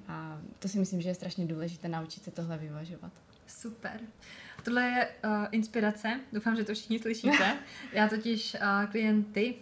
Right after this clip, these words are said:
Speaker 2: ženy i muže, učím vždycky, že když už jsou vyprahlí, frustrovaní, unavení, protože se snaží neustále třeba někomu zavděčit, splnit projekty, splnit termíny,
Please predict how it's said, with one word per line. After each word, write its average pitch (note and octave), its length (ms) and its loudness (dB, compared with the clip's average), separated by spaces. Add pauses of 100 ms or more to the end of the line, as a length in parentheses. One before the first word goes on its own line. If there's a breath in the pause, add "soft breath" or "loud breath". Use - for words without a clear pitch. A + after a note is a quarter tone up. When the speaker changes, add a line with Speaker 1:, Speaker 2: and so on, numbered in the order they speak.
(340)
Speaker 2:
ženy G3+ 240 4
i G3 100 -2
muže, G3+ 300 6
učím G#3+ 320 4
vždycky, G#3+ 480 4 (340 loud breath)
že G#3 140 4
když G#3+ 240 2
už A3 80 -4
jsou G#3 320 2
vyprahlí, G#3+ 480 2
frustrovaní, G#3+ 640 2
unavení, G#3+ 640 4 (140)
protože G#3+ 340 2
se - 140 -4
snaží A3 280 4
neustále G#3 440 4
třeba G#3 200 -2
někomu G3+ 300 2
zavděčit, G3+ 600 2
splnit A3+ 440 2
projekty, A3 420 2
splnit A3 400 4
termíny, G#3 540 6